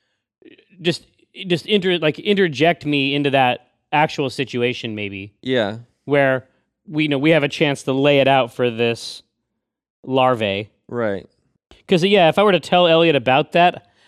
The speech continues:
Speaker 1: he might find it interesting as an abstraction, but as a generality,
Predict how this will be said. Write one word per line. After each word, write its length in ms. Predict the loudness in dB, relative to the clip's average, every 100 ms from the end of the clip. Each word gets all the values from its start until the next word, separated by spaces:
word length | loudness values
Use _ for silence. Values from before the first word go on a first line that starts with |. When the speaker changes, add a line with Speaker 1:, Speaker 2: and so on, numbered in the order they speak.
| _
Speaker 1:
he 200 | -10 -4
might 200 | -2 -2
find 240 | -2 -4 -2
it 60 |
interesting 560 | -4 -2 -2 -2 -4 -4
as 160 | -4
an 100 | -4
abstraction, 720 | -6 -6 -6 -4 -4 -4 -6 -4
but 160 | -2
as 160 | -2 -4
a 60 |
generality, 960 | -6 -4 -4 -2 0 0 -2 -6 -10